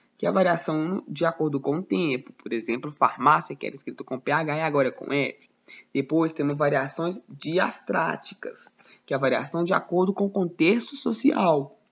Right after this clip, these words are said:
E, por fim, a variação diamésica,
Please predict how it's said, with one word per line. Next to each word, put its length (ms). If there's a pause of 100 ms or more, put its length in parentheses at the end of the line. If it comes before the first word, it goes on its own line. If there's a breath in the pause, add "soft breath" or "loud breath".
(600)
E, 100
por 200
fim, 340
a 80
variação 560
diamésica, 960